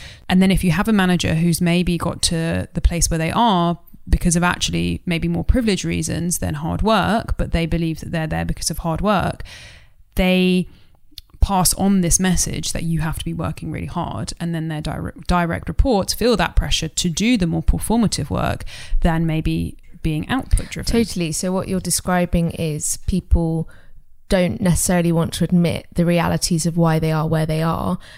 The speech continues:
Speaker 2: and because they believe that they're there purely out of having worked very hard, they then, they then expect other people to be seen to be working hard as well, and that is kind of a trickle-down cycle.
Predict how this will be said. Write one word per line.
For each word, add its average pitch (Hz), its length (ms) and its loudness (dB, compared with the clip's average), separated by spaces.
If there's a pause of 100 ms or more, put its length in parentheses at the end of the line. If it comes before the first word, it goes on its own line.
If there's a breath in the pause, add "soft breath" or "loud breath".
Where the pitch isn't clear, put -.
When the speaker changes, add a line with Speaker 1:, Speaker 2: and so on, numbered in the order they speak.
Speaker 2:
and 170 160 2
because 175 380 2
they 165 320 0
believe 170 460 2
that - 160 -6
they're 170 200 0
there 160 240 0
purely 165 400 0
out 156 200 -2
of - 80 -2
having 156 320 0
worked - 260 -4
very 170 220 -4
hard, 165 460 2 (340 loud breath)
they 165 240 2
then, 170 320 2 (420)
they 180 160 2
then 170 180 0
expect - 640 -2
other 175 200 2
people 165 640 2
to - 80 0
be 170 140 2
seen 170 300 2
to - 100 0
be 170 100 2
working 165 440 2
hard 165 420 2 (400 loud breath)
as 170 180 4
well, 202 400 6
and 175 240 4
that 175 300 2
is 190 140 0
kind 170 260 4
of 160 100 2
a 160 60 0
trickle-down 160 600 -2
cycle. - 640 0